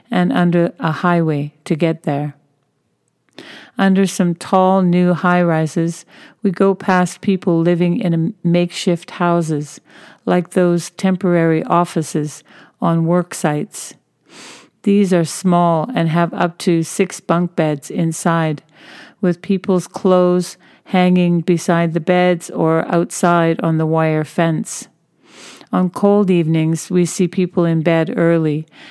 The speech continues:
as there is nowhere apart from outside for them to hang out. Most are on mobile phones, their connection to the mo-, modern world. The houses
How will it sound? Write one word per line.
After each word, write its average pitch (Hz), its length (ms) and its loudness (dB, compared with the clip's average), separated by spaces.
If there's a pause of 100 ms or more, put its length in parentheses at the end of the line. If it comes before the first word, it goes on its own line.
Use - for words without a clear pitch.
(120)
as 185 220 0
there 180 180 2
is 180 220 2
nowhere 175 800 2
apart 175 400 0
from 170 180 -2
outside 165 640 0
for - 140 -2
them 156 260 0
to 165 120 -4
hang 156 280 0
out. 165 380 -2 (1300)
Most 170 540 0
are 165 260 2
on 165 300 2
mobile 160 420 2
phones, 165 680 0 (340)
their 170 140 2
connection 170 720 0
to 175 120 -2
the 160 120 0
mo-, 160 360 0
modern 160 540 0
world. 156 540 0 (880)
The 175 100 2
houses 170 680 2